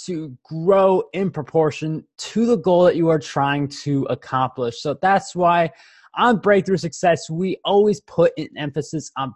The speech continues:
personal growth, and we are going to hone in on that on a deeper level on this episode because it is the most critical thing you could do for any area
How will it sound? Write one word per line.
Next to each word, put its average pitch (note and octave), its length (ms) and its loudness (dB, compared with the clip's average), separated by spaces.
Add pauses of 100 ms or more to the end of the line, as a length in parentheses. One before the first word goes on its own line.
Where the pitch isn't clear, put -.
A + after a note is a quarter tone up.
(120)
personal C#3 540 -4
growth, C3 380 0
and C#3+ 200 -6
we F3+ 140 0
are G#3 120 4
going F3+ 340 0 (140)
to D#3 260 -4
hone G3 500 -2
in E3 220 -6
on D#3+ 140 -4
that D#3+ 200 0
on D#3 180 -4
a D3+ 120 -2
deeper G#3+ 500 0
level D#3 460 2 (520)
on D#3 440 0
this C3+ 420 -2
episode B2+ 520 -2
because B2 440 -4
it D#3+ 240 -4 (140)
is C#3+ 340 -6
the D3 160 -4
most C#3 400 -6
critical F#3+ 580 -2
thing D#3 280 -2
you D3+ 100 -2
could C#3+ 160 -6
do C3+ 200 -4
for - 240 -10 (140)
any D#3+ 360 -4
area C3 480 -2